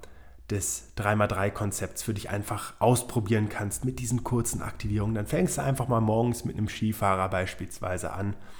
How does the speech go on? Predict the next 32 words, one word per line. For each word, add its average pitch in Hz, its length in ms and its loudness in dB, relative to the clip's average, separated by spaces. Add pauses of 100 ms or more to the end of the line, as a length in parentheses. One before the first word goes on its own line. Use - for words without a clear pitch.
(400)
und - 180 -6
machst 120 300 -4
auch 117 160 -2
mal 123 180 -2
zwischendurch, 120 440 -4
und - 80 -10
das 107 120 -8
finde 110 180 -8
ich - 120 -12
auch 139 300 -6
wichtig, 131 440 -2 (420)
dieses 139 300 -4
Zusammenspiel 135 880 2
aus 110 460 -2
Gas 101 400 0
und 101 200 -6
Bremse, 110 480 -2
also 104 280 -6 (320)
sich - 360 -10 (160)
körperlich 151 540 0
zu - 140 -2
fordern 113 560 -2
und - 340 -4
geistig 127 760 -2
zu - 420 -4 (120)
entschleunigen. 107 800 0 (720)
Denn 117 140 2
da 190 220 8
ist - 200 0
tatsächlich 151 540 2
in 135 80 4
den 131 260 2